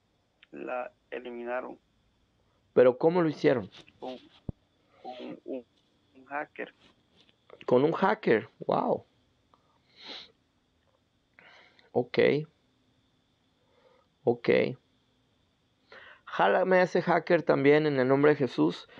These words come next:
Speaker 2: y lo llevas directamente a las profundidades y lo decapitas en el nombre poderoso de Jesús.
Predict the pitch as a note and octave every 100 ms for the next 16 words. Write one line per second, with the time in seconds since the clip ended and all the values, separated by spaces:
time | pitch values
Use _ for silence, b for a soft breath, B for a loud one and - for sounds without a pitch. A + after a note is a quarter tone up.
0 | B B - B2+ C3+ D3+ D#3 D3+ C3+ C#3
1 | - D3 D3+ D3 E3 E3 D#3+ b b -
2 | - B2 C3+ C3+ C3+ - C#3+ C#3 C3+ C3
3 | C#3 C#3+ C#3+ C3+ B2 B2 C3 - C#3 -
4 | C#3+ B2+ B2 B2+ C3 - B2 A#2+ B2 -
5 | - - - -